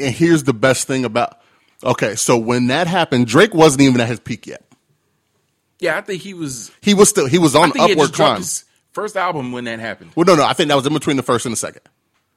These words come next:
Speaker 2: Yeah, it was right around
Speaker 1: It was,
Speaker 2: that
Speaker 1: it was
Speaker 2: time.
Speaker 1: close to the second, whether it ha-
Speaker 2: It was right before
Speaker 1: but,
Speaker 2: he was about to take over the world.
Speaker 1: but if you remember, the,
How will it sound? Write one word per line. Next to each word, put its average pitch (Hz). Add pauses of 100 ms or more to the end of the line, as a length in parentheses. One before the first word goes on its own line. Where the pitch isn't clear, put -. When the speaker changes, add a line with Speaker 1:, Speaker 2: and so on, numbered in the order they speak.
(140)
Speaker 2:
Yeah, 180
it 196
was 190
right 196
around 160
Speaker 1:
It 147
was, 151
Speaker 2:
that 143
Speaker 1:
it 165
was 156
Speaker 2:
time. 127
Speaker 1:
close 170
to -
the 143
second, 127
whether 123
it 113
ha- 123
Speaker 2:
It 156
was 175
right 202
before -
Speaker 1:
but, 180
Speaker 2:
he 180
was 170
about 160
to 139
take 147
over 127
the 117
world. 110
Speaker 1:
but 143
if 143
you 220
remember, 175 (800)
the, 127